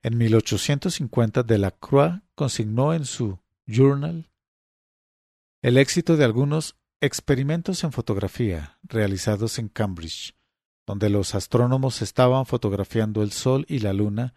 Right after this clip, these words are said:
y habían logrado obtener una impresión de la estrella Vega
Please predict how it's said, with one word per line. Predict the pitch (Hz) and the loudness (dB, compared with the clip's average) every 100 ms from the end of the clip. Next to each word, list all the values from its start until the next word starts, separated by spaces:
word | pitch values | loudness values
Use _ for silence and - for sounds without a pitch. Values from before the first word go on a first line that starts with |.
| _ _ _ | _ _ _
y | 113 | 2
habían | 101 95 117 127 | 2 6 6 6
logrado | 110 104 120 139 131 | 6 6 6 6 4
obtener | - 104 107 113 | 4 0 2 2
una | 123 | 2
impresión | 123 107 101 - 123 | 0 0 0 2 2
de | 127 | 4
la | 117 | 2
estrella | 95 - 113 117 | 0 0 2 4
Vega | 127 135 147 | 4 4 2